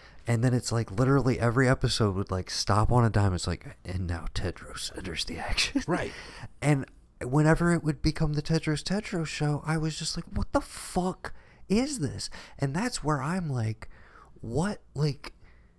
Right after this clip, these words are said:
Speaker 1: again, I, I don't know what, if any, of the original vision of the Amy Simons version of this exists at this point. Bec-, I, like, I'm curious what it was, because this feels very slapdash, and, like,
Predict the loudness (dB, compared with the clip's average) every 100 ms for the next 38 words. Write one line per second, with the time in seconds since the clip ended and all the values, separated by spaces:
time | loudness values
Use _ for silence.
0 | _ -20 -20 _ -20 _ _ -20 _ _
1 | _ _ -2 2 0 0 -6 -4 -4 -2
2 | -2 -2 -4 -6 -10 -10 -10 -6 -4 -4
3 | -6 -8 -8 -6 -2 -2 -2 -4 -4 -4
4 | -4 -2 -4 -2 -2 -2 -4 -6 -4 0
5 | 0 0 -4 -6 -10 -6 -4 -2 -4 -8
6 | -14 -16 -8 -4 -2 -2 -2 -2 -2 -4
7 | -2 -2 -2 -8 -8 -10 -10 -14 -6 -6
8 | -4 -4 0 0 0 -4 -4 -6 -6 -6
9 | -6 -6 -6 -6 -6 -4 -2 -2 -2 -2
10 | -2 -2 -2 -2 -2 0 -2 -2 -2 0
11 | -2 -6 -10 -14 -20 -16 -6 -2 2 4
12 | 4 2 2 0 0 -6 -2 0 2 2
13 | -2 -6 -12 -8 -4 -2 -2 -2 -4 -6
14 | -4 -4 -6 -6 -4 -2 -2 -4